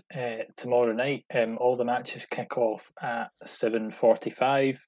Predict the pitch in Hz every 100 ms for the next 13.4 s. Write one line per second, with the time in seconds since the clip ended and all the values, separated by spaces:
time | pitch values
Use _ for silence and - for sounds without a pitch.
0 | - 110 104 123 120 120 - 110 107 113
1 | 113 - 117 113 107 - _ _ - 110
2 | 104 101 98 - _ _ - - - 127
3 | 104 101 - _ _ - 117 - 117 113
4 | 113 104 - 110 107 - - - - 120
5 | 110 101 - 117 110 151 151 - - -
6 | _ _ - 117 107 107 113 - - 110
7 | 101 117 _ - 101 92 - 95 - _
8 | - - 110 98 - - 131 123 113 98
9 | 123 110 - 110 101 - _ _ - 110
10 | 104 101 - 143 113 113 123 120 117 117
11 | 120 120 - 123 117 127 - 120 120 135
12 | 131 127 131 123 - - _ - 113 107
13 | 104 104 104